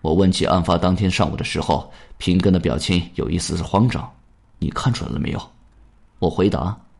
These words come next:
，“看出来了。”夏夏巡查部长果然也察觉到了，也是，连我都瞧出来了，前辈能发觉真是再正常不过了。可是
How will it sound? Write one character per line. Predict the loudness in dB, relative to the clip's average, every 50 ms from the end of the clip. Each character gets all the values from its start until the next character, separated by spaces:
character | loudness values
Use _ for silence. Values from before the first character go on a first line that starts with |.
| _ _ _ _
，“看 | -4 -2 -2 0
出 | 0 -2
来 | -4 -4
了。” | -6 -8 -10 -12 -20 -20 -20 -20 -20 _ _ -20 _ _ _ _ _ _ _ -18
夏 | 0 2 4 4
夏 | 6 4 2
巡 | 2 2 2
查 | 2 2
部 | 2 4 4
长 | 4 4 2 0
果 | 0 0 2
然 | 2 4 4 4
也 | 2 0
察 | -2 -4 -4 -2 -2 -2
觉 | -2 -2 -2
到 | 0 -2 -2
了， | -2 -6 -10 -16 -20 -20 -20 -20 _ _ _ _
也 | 4 6 6 6
是， | 4 2 0 0 -2 -2 -10 -16 -18 -20 -14 0
连 | 2 4 6 6 4 4
我 | 2 0 -2 -2 0
都 | 2 2 2
瞧 | 2 2 -2 -2 -2
出 | -2 -2 -2
来 | 0 0 0 0
了， | -2 -4 -10 -16 -20 -20 _ _
前 | -4 0 2 2 4
辈 | 4 4
能 | 4 4 2 0
发 | 0 -2 -2
觉 | 0 0 0 0
真 | 0 0 0 0 0
是 | 0 0 -2
再 | -4 -2 -2 -2 -2 -2 -2
正 | -4 -4 -6
常 | -4 -4 -6 -4
不 | -4 -6
过 | -4 -2 -2 -4
了。 | -4 -6 -12 -16 _ _ _ _ _ _ _ _ -20 _ -20 -20 -20 -20 -20 -18
可 | _ -2 -2 0
是 | 0 0 -2 -2